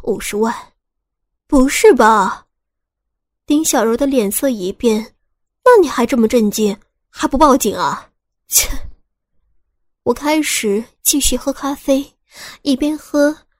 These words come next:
一边对丁小柔说道：“林旭哪值五十万啊，我不要了。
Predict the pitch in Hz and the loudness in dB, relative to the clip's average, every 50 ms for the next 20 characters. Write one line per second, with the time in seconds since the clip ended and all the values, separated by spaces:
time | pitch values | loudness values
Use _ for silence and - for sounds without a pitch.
0 | _ _ _ 240 233 - 269 269 269 - 285 262 - 277 302 311 - - - 135 | _ _ _ -8 -4 -2 0 -2 0 -2 -4 -4 -4 -4 -4 -4 -2 -4 -4 -4
1 | 131 139 165 220 - - 262 277 269 - 202 185 - - - - _ _ _ _ | -4 -6 -6 -6 -4 -4 -2 -2 -2 -4 -4 -6 -6 -8 -12 -18 _ _ _ _
2 | _ _ _ _ _ _ _ _ _ _ _ _ - 269 262 277 320 330 - - | _ _ _ _ _ _ _ _ _ _ _ _ 2 4 4 4 4 4 2 2
3 | 349 294 285 233 - 294 - - 269 311 320 269 180 196 - - 220 254 302 311 | 4 4 2 2 2 0 -2 0 2 2 2 2 2 -2 -2 2 2 4 4 4
4 | 285 202 156 131 127 202 - - - - _ - 277 196 - 226 269 349 370 302 | 2 0 -2 -4 -6 -8 -10 -12 -18 -20 _ -2 -2 2 4 4 4 4 4 2
5 | 208 - - 180 - - - - _ | 0 -4 -10 -16 -18 -20 -20 -20 _